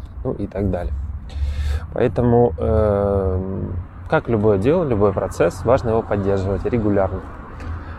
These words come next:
Я рекомендую две-три, два-три свидания в месяц, э, на начальном этапе отношений.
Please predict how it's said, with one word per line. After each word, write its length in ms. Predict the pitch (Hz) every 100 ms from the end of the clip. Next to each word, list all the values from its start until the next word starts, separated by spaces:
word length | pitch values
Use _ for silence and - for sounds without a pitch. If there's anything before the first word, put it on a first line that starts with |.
| -
Я 120 | 135
рекомендую 600 | 123 95 101 120 131 127 - -
две-три, 560 | 107 123 131 113 120 117 - -
два-три 300 | 107 117 98
свидания 480 | - 101 107 107 95
в 40 |
месяц, 420 | 113 - 113 - - - - - - - -
э, 400 | 95 95 92 92 92
на 200 | 110 107
начальном 480 | 101 123 113 95 92
этапе 360 | 120 123 110 104
отношений. 560 | 104 98 107 101 95